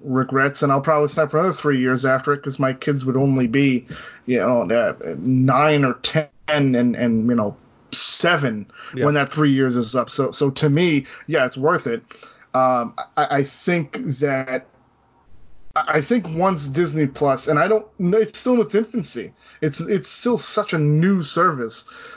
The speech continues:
Speaker 1: Um, the ebb and flow of, of a service is easy. I mean, obviously, it didn't, Netflix didn't reach a hundred and forty million subscribers in, in three months.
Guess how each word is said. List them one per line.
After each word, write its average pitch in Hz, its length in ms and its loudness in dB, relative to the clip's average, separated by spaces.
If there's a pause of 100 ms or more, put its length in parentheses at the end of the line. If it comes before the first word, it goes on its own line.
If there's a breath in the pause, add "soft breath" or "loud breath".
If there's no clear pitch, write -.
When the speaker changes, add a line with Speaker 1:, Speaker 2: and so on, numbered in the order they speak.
(100)
Speaker 1:
Um, 135 420 2
the 143 300 0
ebb 208 140 4
and 165 140 -4
flow 156 360 2
of, 131 180 -2
of 131 220 -2
a 123 60 -4
service 139 480 0
is 120 140 -6
easy. 127 260 2
I 127 60 2
mean, 135 140 2
obviously, 143 380 0
it 143 180 0
didn't, 170 300 0 (320 loud breath)
Netflix 170 560 0
didn't 156 220 -2
reach 143 280 2
a 147 80 2
hundred 143 300 2
and 131 120 -4
forty 147 320 2
million 135 300 2
subscribers 127 760 -2
in, 120 200 0
in 123 300 2
three 139 340 -2
months. 117 400 -4